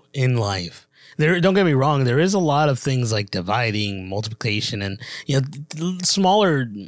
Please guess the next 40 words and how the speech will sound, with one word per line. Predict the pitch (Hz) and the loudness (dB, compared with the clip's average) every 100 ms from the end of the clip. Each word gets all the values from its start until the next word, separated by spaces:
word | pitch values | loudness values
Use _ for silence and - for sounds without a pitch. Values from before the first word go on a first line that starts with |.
| - | -14
math, | 110 110 123 123 - - - | -6 -2 0 -2 -8 -20 -12
you | 135 131 | -4 -2
know, | 110 104 | -2 -2
equations | 107 - 101 104 107 123 | -4 -4 -2 -2 -2 -2
and | 123 | 0
stuff | 143 131 | 0 0
that | 113 | 0
we | 110 | 0
do. | 104 113 | -2 -2
Like, | 110 110 | -2 -2
the | 127 | 0
other | 131 117 | 0 0
day, | 107 110 107 - - - - - | 0 2 0 -2 -12 -20 -20 -8
I | 110 | -4
made | 113 110 107 | 0 0 0
some | - 104 | 0 -2
cucumber | - - 117 - 110 104 104 101 101 98 95 90 - - - | -4 -4 -2 0 0 0 0 0 0 -2 -4 -6 -14 -14 -6
cream | - 104 104 | -2 0 -2
cheese | 98 104 104 | -2 -2 0
sandwiches, | - 95 98 95 - 95 92 - - - - - - _ - | 0 0 -2 -2 -2 -2 -2 -6 -10 -14 -10 -10 -12 _ -4
and, | 104 104 104 104 | -2 0 0 0
uh, | 98 98 98 - - | 0 0 -2 -6 -4
I, | 107 - | -4 -2
I | 110 | -2
kid | 107 139 117 | 0 0 0
you | |
not, | 107 110 104 | 0 0 0
bro, | 101 | 0
I | 104 | 0
use | 110 98 107 117 120 113 | -2 -4 -2 0 2 0
mathematics | 117 113 117 117 110 107 101 - - _ _ - | 0 0 -2 -2 -2 -2 -2 -4 -8 _ _ -4
at | 117 131 - | -2 -2 -2
the | 113 | -4
Bond | 107 110 107 98 - | -2 -2 -2 -2 -4
store. | - 98 92 92 | -2 -2 -4 -2
I | 107 | 0
s-, | 123 - - | 2 0 2
I, | 120 | 0
like, | 117 113 123 | 0 0 0
was | 120 | 0